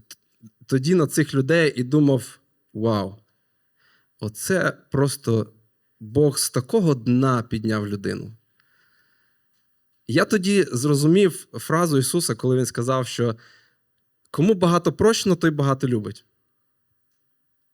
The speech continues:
І, в принципі, можна було би подумати: ну, от їх, да, от вони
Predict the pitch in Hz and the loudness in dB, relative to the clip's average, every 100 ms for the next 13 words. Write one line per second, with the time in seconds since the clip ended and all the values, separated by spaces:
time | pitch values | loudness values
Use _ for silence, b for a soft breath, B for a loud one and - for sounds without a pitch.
0 | _ _ _ b b b b _ _ _ | _ _ _ b b b b _ _ _
1 | _ _ _ _ _ _ _ _ _ _ | _ _ _ _ _ _ _ _ _ _
2 | _ _ _ _ - 131 131 131 - - | _ _ _ _ -8 -4 0 0 -4 -10
3 | _ _ _ _ _ _ _ _ _ - | _ _ _ _ _ _ _ _ _ -6
4 | 143 160 - - 127 135 135 127 131 131 | -2 -2 -4 -4 0 0 0 0 2 2
5 | 123 131 127 147 135 127 131 190 220 - | 0 0 2 2 2 2 4 6 4 2
6 | _ _ _ _ _ _ _ _ _ _ | _ _ _ _ _ _ _ _ _ _
7 | _ _ _ _ _ _ _ _ _ _ | _ _ _ _ _ _ _ _ _ _
8 | _ _ _ _ _ _ _ _ - 123 | _ _ _ _ _ _ _ _ -2 0
9 | 123 - - 117 117 165 151 117 131 135 | -2 -6 -12 -6 -2 -2 -2 0 2 2
10 | 127 110 113 120 - 123 131 131 | 0 -6 -6 -6 -4 -2 2 2